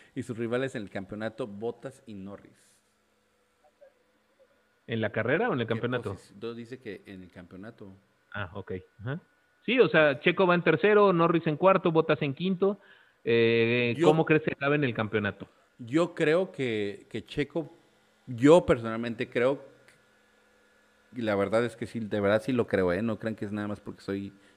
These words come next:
Speaker 1: Checo lover. Esto sí es fuera de mi personaje. <laughs> Este, sí creo que Checo le va a alcanzar hacia el final de la temporada para estar peleando con Hamilton.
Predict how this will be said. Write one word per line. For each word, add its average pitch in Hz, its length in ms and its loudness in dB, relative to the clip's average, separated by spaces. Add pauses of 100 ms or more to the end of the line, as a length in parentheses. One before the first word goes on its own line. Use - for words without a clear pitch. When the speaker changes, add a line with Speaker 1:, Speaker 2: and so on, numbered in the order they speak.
Speaker 1:
Checo - 220 -8
lover. 101 300 2 (140)
Esto - 240 -10
sí 110 160 -4
es - 200 -8 (280)
fuera 117 260 0
de 113 80 2
mi 101 120 -2
personaje. 98 680 -6
<laughs> - 1400 -14
Este, 127 720 -2 (340)
sí - 320 -8
creo 143 320 -2
que 131 140 -8
Checo 147 420 -6 (140)
le 107 160 -6
va 110 80 0
a - 20 0
alcanzar 123 600 -6 (340)
hacia 107 320 -6
el 95 80 -14
final 117 240 -6
de 131 100 0
la 117 80 -2
temporada 110 480 -4
para 98 140 -6
estar - 220 -10
peleando 104 380 -10
con 95 180 -18
Hamilton. 87 380 -16